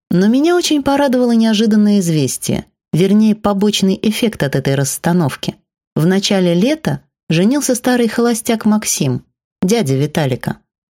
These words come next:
Птичка в клетке не поет.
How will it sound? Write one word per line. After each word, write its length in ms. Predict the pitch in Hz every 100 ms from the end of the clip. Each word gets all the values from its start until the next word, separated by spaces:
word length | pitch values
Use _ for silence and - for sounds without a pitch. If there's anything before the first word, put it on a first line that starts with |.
| _ _ _ _ -
Птичка 440 | - 311 320 294
в 80 | -
клетке 540 | 202 196 202 - 190 - 185
не 180 | 190
поет. 520 | 196 185 151 135 -